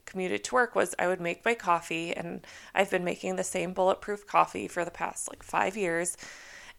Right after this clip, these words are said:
And I would put it in a thermos, and I would choose a pod-, a new podcast to listen to on my about forty minute commute to work. And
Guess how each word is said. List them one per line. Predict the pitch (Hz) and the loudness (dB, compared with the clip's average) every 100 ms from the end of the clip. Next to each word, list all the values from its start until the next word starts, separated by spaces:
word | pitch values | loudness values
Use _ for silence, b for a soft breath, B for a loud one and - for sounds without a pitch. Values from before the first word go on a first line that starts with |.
| - | 4
And | 190 180 | 6 8
I | 175 | 4
would | 170 | 2
put | - 190 | 2 2
it | 196 | 4
in | 220 | 2
a | 240 | 0
thermos, | - 185 180 175 180 - - | 0 2 4 2 2 -2 -2
and | |
I | 190 190 | -4 -2
would | 185 | -2
choose | - - 185 185 185 - - | -2 -4 -2 0 -2 -4 -6
a | |
pod-, | 190 175 175 175 - | -2 4 4 4 -4
a | 180 | 0
new | 202 | 0
podcast | 240 196 196 196 185 - | 4 8 8 8 0 0
to | 190 | -4
listen | 180 - 175 | -4 -4 -6
to | 175 180 - | -4 -4 -2
on | 170 170 | -4 -2
my | 170 165 - - _ _ | -2 -4 -8 -20 _ _
about | 180 170 - | 4 4 4
forty | - 190 185 190 208 | -4 2 2 2 0
minute | 185 175 - | 2 0 0
commute | - 180 180 | -4 -6 -4
to | - 180 | -4 -6
work. | 170 170 - | -4 -4 -4
And | 190 175 165 | -2 -2 -4